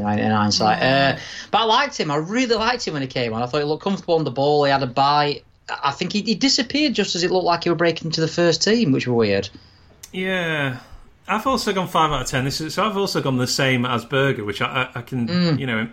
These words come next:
Speaker 2: imagine people probably being like, "Eh, that doesn't make any sense. How have you done that?" But
Speaker 1: Yeah, I've done the
Speaker 2: it's
Speaker 1: same,
Speaker 2: just
Speaker 1: and I can't work that out, really. But I really
Speaker 2: Mm.
Speaker 1: liked, every time he played,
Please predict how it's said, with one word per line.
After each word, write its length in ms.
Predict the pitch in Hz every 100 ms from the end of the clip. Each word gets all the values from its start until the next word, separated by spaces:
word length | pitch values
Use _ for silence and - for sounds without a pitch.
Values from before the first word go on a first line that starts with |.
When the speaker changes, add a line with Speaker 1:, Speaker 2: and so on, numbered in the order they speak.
| -
Speaker 2:
imagine 560 | 127 143 139 117 107 - -
people 260 | 120 123
probably 240 | 120 110 104
being 160 | 107
like, 220 | 101 101 -
"Eh, 140 | 110
that 140 | 135 -
doesn't 200 | 127 117
make 100 | 117
any 100 | 113
sense. 280 | - 101 101
How 80 |
have 100 | 104
you 40 | 107
done 140 | 107
that?" 180 | 104 104
But 120 | 226
Speaker 1:
Yeah, 100 | 233
I've 100 | 269
done 120 | 294
the 20 | 269
Speaker 2:
it's 80 |
Speaker 1:
same, 140 | - 254
Speaker 2:
just 180 | 311 226
Speaker 1:
and 80 |
I 120 | 220 247
can't 220 | 262 226
work 200 | 196 170
that 120 | 160
out, 220 | 147 131
really. 240 | 123 117 113
But 120 | 151
I 180 | 170 196
really 320 | 202 285 269
Speaker 2:
Mm. 60 | 180
Speaker 1:
liked, 420 | 185 247 240 -
every 240 | 208 285
time 240 | - 262 240
he 60 |
played, 600 | - 202 240 131 95 95